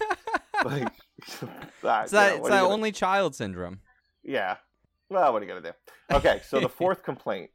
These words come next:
Speaker 1: uh, was about leftovers and how I don't eat them. That's not true. Okay,
Speaker 2: Oh.
Speaker 1: but what is true is that I don't wanna bring leftovers to work. I don't like to do it. I like, I have my
Speaker 2: Reheating food at
Speaker 1: routine,
Speaker 2: work
Speaker 1: I have
Speaker 2: sucks.
Speaker 1: a sandwich, I have a bag of chips. That's my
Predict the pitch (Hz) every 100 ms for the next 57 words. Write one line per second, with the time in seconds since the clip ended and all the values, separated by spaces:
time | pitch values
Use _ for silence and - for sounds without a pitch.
0 | _ 120 120 113 117 110 120 120 - 117
1 | 127 185 202 262 302 131 113 120 110 107
2 | 101 - 127 - 240 262 _ _ _ 151
3 | 160 156 160 170 151 - 131 87 - _
4 | _ _ - 135 - 180 107 85 151 -
5 | 147 151 - 240 294 - - 131 110 110
6 | 127 135 131 123 104 151 208 185 160 147
7 | 143 139 131 - 127 113 - 123 101 110
8 | 82 _ - _ _ _ _ 131 131 -
9 | 143 151 135 127 - 107 113 98 - 117
10 | 117 117 131 147 131 151 151 120 123 123
11 | 95 104 - 120 107 87 127 135 151 170
12 | 170 - 113 120 104 110 143 160 156 147
13 | - - - _ _ _ - 127 - 131
14 | 123